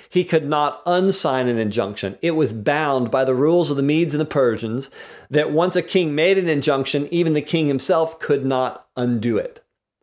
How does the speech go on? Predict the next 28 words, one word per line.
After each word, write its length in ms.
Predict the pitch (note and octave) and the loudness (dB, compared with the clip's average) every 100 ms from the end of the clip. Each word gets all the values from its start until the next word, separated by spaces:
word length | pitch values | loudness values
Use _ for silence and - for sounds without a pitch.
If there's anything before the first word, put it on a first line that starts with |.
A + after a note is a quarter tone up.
| _ _ _ _ | _ _ _ _
So 120 | - | -2
essentially, 480 | D3+ G#3+ A3+ A3 F3 | 0 0 0 0 2
they 140 | D3+ D3+ | 2 2
wanted, 600 | D3+ F#3 E3 C#3+ D3 - | 2 2 2 2 0 -2
through 200 | E3 D#3 | -2 0
mob 380 | D3+ E3 F#3 | 2 2 0
rule 300 | D3+ E3 F#3 | 2 2 2
and 160 | C#3+ C3 | 2 -2
pressure, 560 | - E3+ - B2 A#2+ - - | -2 -2 0 0 0 -4 -6
to 100 | E3 | -2
get 260 | C#3+ E3 - | 2 0 0
the 60 | |
king 680 | C#3 - G3 G#3+ A#2+ B2+ C#3+ - - - | -6 0 2 2 0 -2 -4 -10 -14 -6
to 80 | E3 | 0
do 240 | B2+ G#3 | 2 2
something 440 | - F3 D3+ D#3 | 2 0 2 2
he 120 | D3 C#3+ | 2 2
could 180 | C#3+ | 0
not 220 | C#3+ G3 F#3 | 2 2 2
undo 540 | D3+ C3+ C3+ B2+ C3+ - | 0 2 4 4 2 -4
so 200 | - E3+ | -2 2
they 160 | D#3+ D3+ | 2 2
could 180 | D3+ C3+ | 0 0
use 480 | C3+ F3 A3 G#3+ - | 0 2 4 2 2
that 220 | C#3+ C#3+ | 0 0
as 240 | C3+ C3 | -2 0
a 60 | B2 | -2
trap 640 | - - F#3 B2 G#2+ - | -4 -2 0 0 -4 -8